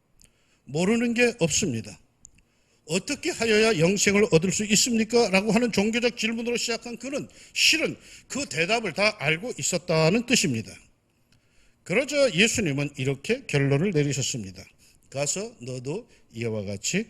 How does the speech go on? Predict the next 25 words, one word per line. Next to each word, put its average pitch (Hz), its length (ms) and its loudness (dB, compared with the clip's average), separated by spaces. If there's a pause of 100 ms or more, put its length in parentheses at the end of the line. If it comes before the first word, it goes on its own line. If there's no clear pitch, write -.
(100)
하라." - 380 -8 (1500)
우리가 190 300 0
인간답게 226 720 2
사는 165 340 -2
것 127 140 -8 (640)
몰라서 170 720 6
그리 151 160 -2
못하는 143 500 2
걸까요? 123 500 -2 (1160)
우리가 185 260 -2
하나님의 247 420 -2
자녀답게 202 580 2
사는 180 340 0
것 151 160 -6 (720)
정말 190 380 0
몰라서 202 540 4
그렇게 214 280 -2
못 180 140 0
사는 208 280 0
걸까요? 196 480 0 (1040)
그리스도인답게, 240 960 2
예수님의 254 440 0
제자답게 214 520 0
사는 175 320 -2
것 160 180 -6